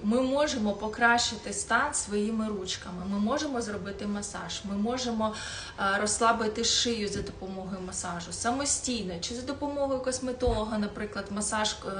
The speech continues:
в косметологічному кабінеті. Але це можна зробити. Але ні в порівнянні, не можемо порівняти. Я, наприклад, стараюсь, сплю, от як солдатик, як солдатик на спині,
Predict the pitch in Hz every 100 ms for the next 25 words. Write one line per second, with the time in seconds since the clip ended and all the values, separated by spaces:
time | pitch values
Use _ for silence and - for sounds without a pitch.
0 | 196 196 - 202 208 208 208 208 233 -
1 | 202 196 196 202 208 208 190 175 - -
2 | - - - - - - - - - 208
3 | 220 269 - 262 208 233 226 214 214 214
4 | 202 202 190 - 214 233 233 233 294 339
5 | 339 320 311 302 294 269 240 233 - -
6 | 220 262 285 285 240 208 180 196 202 220
7 | 208 202 190 - - - 196 254 233 214
8 | - - - 220 214 247 233 202 - -
9 | - - - 233 262 269 240 233 - -
10 | 262 254 294 269 - 202 - - 226 220
11 | - 254 254 240 214 - - - - 220
12 | 233 - 254 254 262 269 214 214 233 -
13 | 214 220 339